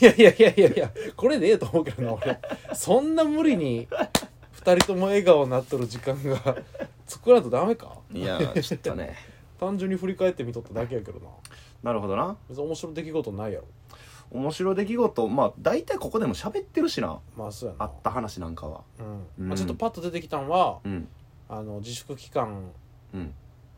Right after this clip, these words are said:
Speaker 1: が結構あってさ、
Speaker 2: はい。
Speaker 1: 久々に開けて、えー、サバイバルステージからやったやん。
Speaker 2: うん。
Speaker 1: 久々の、
Speaker 2: うん。
Speaker 1: えー、ネタできる機会が。
Speaker 2: うん。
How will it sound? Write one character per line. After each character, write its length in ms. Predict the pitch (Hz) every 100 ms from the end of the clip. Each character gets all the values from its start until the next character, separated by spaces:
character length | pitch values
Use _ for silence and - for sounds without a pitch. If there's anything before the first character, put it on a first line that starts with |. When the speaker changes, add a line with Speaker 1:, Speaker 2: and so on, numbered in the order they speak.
| - -
Speaker 1:
が 200 | 117 101 95
結 160 | 123
構 120 | - 113
あ 40 |
っ 40 |
て 120 | 117 -
さ、 340 | 113 104 90
Speaker 2:
は 120 | 104 82
い。 60 | 65
Speaker 1:
久 300 | - - - 170
々 280 | 160 170 160
に 80 |
開 140 | - 135
け 160 | - -
て、 460 | - 196 165 98 - - - - - - -
え 440 | 104 101 101 101
ー、 40 | -
サ 100 | 151
バ 120 | 175
イ 20 |
バ 80 | 170
ル 80 | 160
ス 80 |
テ 120 | - 127
ー 20 |
ジ 100 | -
か 80 | 104
ら 80 |
や 60 | 90
っ 20 |
た 80 | -
や 60 | -
ん。 800 | - - - - - - 160 127
Speaker 2:
う 20 |
ん。 40 |
Speaker 1:
久 440 | - 139 135 127 131
々 80 |
の、 300 | 135 151 147 -
Speaker 2:
う 40 |
ん。 180 | 113 76
Speaker 1:
え 60 | -
ー、 40 | 101
ネ 80 |
タ 100 | 101
で 160 | 120 120
き 180 | 120 110
る 60 | 104
機 120 | -
会 200 | 104 90
が。 60 | - - - - -
Speaker 2:
う 80 |
ん。 140 | 123